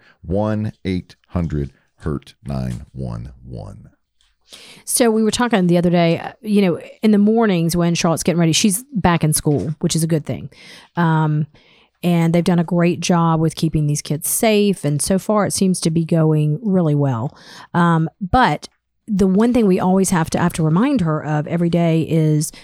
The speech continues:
Speaker 2: do, do you have your mask? Do you have your mask? And so she, um, I'm like, "Make sure you have, you know, have, do you have your lunchbox? Do you have your mask? Do you have all that?" So she's telling me the day, the thing about the mask is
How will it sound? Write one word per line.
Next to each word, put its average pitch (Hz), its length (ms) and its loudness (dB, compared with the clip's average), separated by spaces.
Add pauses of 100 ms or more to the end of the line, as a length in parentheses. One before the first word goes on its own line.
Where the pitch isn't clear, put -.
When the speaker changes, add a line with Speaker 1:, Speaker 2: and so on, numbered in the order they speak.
(420)
Speaker 2:
do, 175 380 -2
do 165 140 -2
you 170 60 0
have 160 180 0
your 165 100 0
mask? 214 460 -4
Do 175 100 -4
you 160 60 0
have 165 120 0
your 170 100 0
mask? - 460 -6 (480)
And 185 240 0
so 180 540 0 (1120)
she, 247 720 0
um, 170 520 0 (260)
I'm 202 100 2
like, 185 180 -2
"Make 202 160 0
sure - 120 0
you 202 80 2
have, 175 240 0 (140)
you 170 220 0
know, 156 60 2
have, 165 180 0
do 175 80 -2
you - 20 2
have 180 100 0
your 196 100 -2
lunchbox? 247 580 -2
Do 185 80 0
you - 20 2
have 156 80 0
your 160 80 0
mask? 214 320 0
Do 202 60 0
you - 20 2
have 190 80 0
all 165 80 0
that?" 151 160 -4
So - 80 -4
she's 202 200 -2
telling 262 200 -2
me 233 80 0
the 170 160 -2
day, 151 220 0
the 170 100 -2
thing 302 160 -4
about 262 220 -2
the 185 80 0
mask 151 360 -2
is 135 200 -6